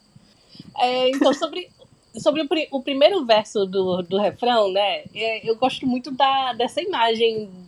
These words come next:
de como essa pessoa precisa só de um espaço pequenininho pra surtar, né?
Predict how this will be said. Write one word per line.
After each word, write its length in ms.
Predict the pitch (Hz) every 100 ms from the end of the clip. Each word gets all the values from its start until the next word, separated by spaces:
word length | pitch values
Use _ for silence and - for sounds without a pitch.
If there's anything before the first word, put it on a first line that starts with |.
| 180 202 180
de 120 | 226
como 240 | - 233
essa 180 | 262 277
pessoa 540 | 269 269 262 247 247 262
precisa 500 | 269 262 262 247 262
só 220 | - 269
de 100 | 269
um 140 | 330
espaço 400 | 330 - 311 311
pequenininho 1000 | 277 302 320 320 320 285 285 294 320 330 330
pra 160 | 339 320
surtar, 480 | - 381 339 302 269
né? 280 | 233 233